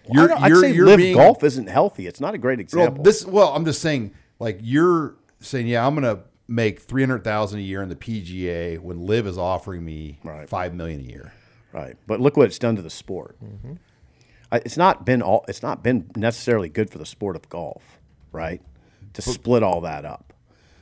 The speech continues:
Speaker 1: to split the talent over this league where nobody follows it. They're playing in short pants with music going.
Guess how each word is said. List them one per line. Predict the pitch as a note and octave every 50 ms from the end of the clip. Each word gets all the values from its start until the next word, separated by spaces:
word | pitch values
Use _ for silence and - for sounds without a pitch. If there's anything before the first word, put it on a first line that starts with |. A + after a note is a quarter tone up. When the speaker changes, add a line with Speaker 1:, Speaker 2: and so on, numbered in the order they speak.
| _ _ _ _ -
Speaker 1:
to | -
split | - - - B2 A#2 A#2
the | - -
talent | - - - G#2+ G#2 G2+ G2+ G2 F#2 -
over | G2 F#2+ F2 F2 F2
this | F2 F2 F2 - -
league | F2+ F#2+ F#2 F#2 F2
where | E2+ E2+ E2 E2 D#2 D2 - - - - - - _ _ _ _ _ _ _ -
nobody | G#2+ A2+ C3 A2+ F#2+ D#2
follows | C#2+ - E2+ D#2 E2 D#2+ E2 E2 D#2+ D#2+
it. | E2+ F2+ - _ _ -
They're | - -
playing | - - G#2+ G2+ F2+ E2
in | -
short | - - - G2+ F2+ D#2 - _
pants | - F#2+ E2+ E2 E2 E2 -
with | - - -
music | E2+ F2 F2 E2+ F2+ D#2 -
going. | F2+ E2+ E2 E2 E2 E2 E2 D#2+